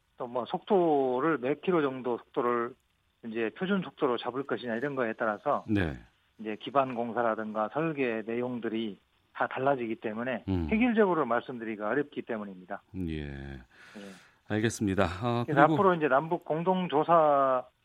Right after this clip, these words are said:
Speaker 1: 이제 아마 남북 간 실무 협의를 이제 곧 개시될 것 같은데요.
Speaker 2: 네.
Speaker 1: 어, 실무 협의를 통해서 이제 그런 것들이 이제 서로가 그 수요,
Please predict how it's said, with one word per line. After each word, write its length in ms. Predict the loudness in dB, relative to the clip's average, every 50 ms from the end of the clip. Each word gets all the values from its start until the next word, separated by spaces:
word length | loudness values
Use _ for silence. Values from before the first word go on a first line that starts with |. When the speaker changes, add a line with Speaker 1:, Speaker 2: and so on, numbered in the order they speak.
| _ _ _ _ _ _ _ _
Speaker 1:
이제 120 | 0 2
아마 640 | 2 4 4 6 6 6 8 8 6 6 4 2 0 -4 -12 _ _ _ _ _ _ _ _ _ _
남북 320 | -2 -2 0 0 -4 -2
간 160 | 0 0 0
실무 340 | 0 0 2 4 4 4 4
협의를 420 | 4 2 2 2 2 2 2 0 0
이제 160 | -2 -4 -4
곧 220 | -2 -2 -4 -4 -4 -6
개시될 380 | -6 -6 -4 -4 -4 -4 -4
것 140 | -2 -2 0
같은데요. 560 | 0 0 -2 -4 -6 -6 -4 -4 -4 -4 -4 -2
Speaker 2:
네. 380 | 2 2 4 4 4 2 0 -2 -4
Speaker 1:
어, 140 | -6 -6 -4
실무 260 | -2 -2 0 2 2
협의를 560 | 2 2 2 2 2 2 2 2 0 -2 -4 -4
통해서 600 | -2 0 2 2 2 2 2 2 2 0 0 -4 -8 _ _ _ _ _ _ _ _ _ _ _ _ -8
이제 160 | -4 -4 -2
그런 260 | 0 2 2 2 2
것들이 500 | 2 0 -2 -2 -2 0 0 0 0 -2 -2
이제 320 | -2 -2 -2 -2 -2 -4 -8 _ _ _ _ _ _ _ -4
서로가 540 | -2 0 2 2 4 4 4 2 0 -2 -8 _ _ _ _ _
그 380 | -12 -10 -8 -8 -8 -8 -10 -10
수요, 260 | -6 -2 0 0 2